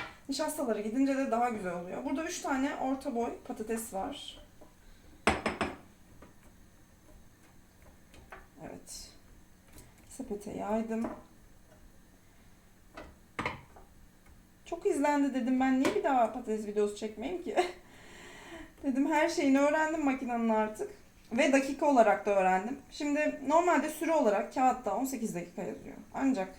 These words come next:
şöyle bir bilgi vereyim size. Çıtır çıtır bir patates yemek istiyorsanız tamamen hamurlaşmamış, böyle cips gibi, yirmi yirmi bir dakika yeterli oluyor. Şimdi ben airfryer modunda patateslerimi kızartacağım.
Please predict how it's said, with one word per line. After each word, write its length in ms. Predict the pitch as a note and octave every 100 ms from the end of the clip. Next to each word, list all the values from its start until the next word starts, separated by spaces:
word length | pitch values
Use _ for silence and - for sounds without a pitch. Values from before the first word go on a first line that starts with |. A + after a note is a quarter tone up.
| -
şöyle 360 | - C#4 B3 G#3+
bir 200 | A#3 A3+
bilgi 260 | F#3+ G3 F#3+
vereyim 300 | F3 F#3 G#3
size. 260 | - F3+ C4 - - - - - -
Çıtır 260 | - F4
çıtır 280 | - - G#3
bir 80 | A3
patates 380 | B3 A3 A3 A3
yemek 220 | G#3+ G#3+
istiyorsanız 500 | - G#3 G3+ F3 -
tamamen 420 | A3+ A#3+ A#3+ A#3
hamurlaşmamış, 1080 | A#3 A3+ A3 A3 A3+ - F#3 E3 - - - -
böyle 460 | G#3+ A3 G3 G3 G3
cips 280 | G#3 -
gibi, 280 | G3+ F3+ - - - - - - - -
yirmi 220 | F4 E4+ D4
yirmi 240 | D4+ D4+
bir 140 | D#4
dakika 440 | A3+ A3 - G#3+ C4
yeterli 500 | B3+ - B3+ A#3+ B3
oluyor. 340 | G#3+ D3+ A#2 - - - - - - - - - - - -
Şimdi 120 | E4+
ben 140 | E4+
airfryer 420 | D#4 E4 E4 D#4
modunda 520 | D4 C#4 B3+ B3 C4 -
patateslerimi 520 | C4+ C4 B3+ G3+ G#3+
kızartacağım. 760 | C4 G3+ F3+ F3+ - E3+ -